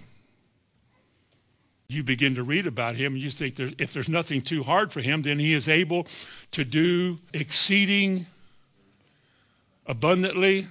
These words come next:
You preachers, that's Ephesians three twenty. Take your pencil. None of you got one, but y'all draw a pencil around that or make a little mark in Ephesians three twenty. "Now unto him that is able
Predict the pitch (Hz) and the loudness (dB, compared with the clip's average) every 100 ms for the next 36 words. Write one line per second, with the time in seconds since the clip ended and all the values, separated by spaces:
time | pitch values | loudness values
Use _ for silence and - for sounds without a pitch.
0 | _ _ - 170 180 196 190 127 160 - | _ _ -8 -4 0 0 0 -4 -4 -2
1 | 131 170 180 143 123 - - 170 202 185 | -2 0 0 0 -4 -6 -2 0 0 -2
2 | - 175 123 85 - _ - _ _ _ | -2 -2 -2 -6 -18 _ -20 _ _ _
3 | _ _ _ _ _ - - 220 208 - | _ _ _ _ _ -10 2 2 2 0
4 | 240 208 147 175 196 160 156 202 160 165 | 2 2 0 2 2 2 2 2 2 -2
5 | 160 170 180 156 185 185 - 262 220 143 | 0 2 0 2 2 2 4 2 2 -4
6 | 127 135 135 151 - - - 131 143 202 | -2 -2 0 -2 -2 -8 -6 -4 2 2
7 | 196 196 208 208 226 233 - 147 139 185 | 4 4 4 4 2 2 0 -4 0 2
8 | 180 175 - 214 208 - 208 156 113 - | 0 -2 -4 -2 -2 -2 -2 -2 -2 -10
9 | - 147 175 185 180 175 151 185 208 220 | -6 0 2 2 2 2 4 4 4 2
10 | 226 _ - _ _ _ _ _ _ _ | -4 _ -20 _ _ _ _ _ _ _
11 | _ _ _ _ 151 165 170 156 208 247 | _ _ _ _ 2 4 6 6 8 8
12 | 165 113 | 6 0